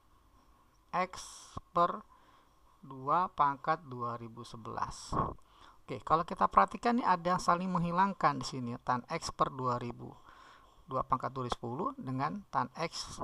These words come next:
per dua pangkat dua ribu sepuluh. Ini juga pasti habis dengan yang pembilang setelahnya ya. Ini pun juga habis dengan penyebut sebelumnya. Maka kalau kita perhatikan nih,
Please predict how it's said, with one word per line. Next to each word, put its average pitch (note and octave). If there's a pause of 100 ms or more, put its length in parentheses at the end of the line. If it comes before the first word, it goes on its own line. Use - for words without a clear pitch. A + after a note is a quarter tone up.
(340)
per F3+
dua C#3
pangkat C3+
dua B2
ribu A#2
sepuluh. A2 (640)
Ini D3+
juga C#3+
pasti F3
habis E3+
dengan E3
yang C3 (160)
pembilang C3+
setelahnya E3
ya. D#3+ (580)
Ini D3+
pun F#3+
juga C#3+
habis D#3
dengan E3+ (240)
penyebut C3+
sebelumnya. A#2 (800)
Maka F#3+
kalau D#3
kita -
perhatikan F#3+
nih, B3+